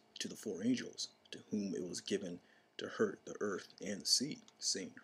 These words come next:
'Hurt not the earth, neither the sea nor the trees, till we have sealed the servants of our power in their foreheads.'"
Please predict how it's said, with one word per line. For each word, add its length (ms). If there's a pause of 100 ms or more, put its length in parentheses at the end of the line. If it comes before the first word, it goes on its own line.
'Hurt 220
not 260
the 140
earth, 420 (500)
neither 200
the 80
sea 340
nor 180
the 60
trees, 580 (640)
till 140
we 60
have 120
sealed 360
the 40
servants 460
of 100
our 100
power 440 (640)
in 80
their 100
foreheads.'" 640